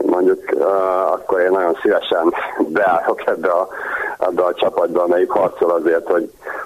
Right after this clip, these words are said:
hogy észérvekkel azért normális beruházásokat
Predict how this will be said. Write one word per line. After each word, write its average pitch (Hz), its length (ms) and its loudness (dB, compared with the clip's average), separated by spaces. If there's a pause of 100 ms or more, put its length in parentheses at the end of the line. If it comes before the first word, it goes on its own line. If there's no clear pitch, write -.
hogy 95 120 0
észérvekkel 90 800 2
azért 90 460 0
normális 95 560 2
beruházásokat 95 880 0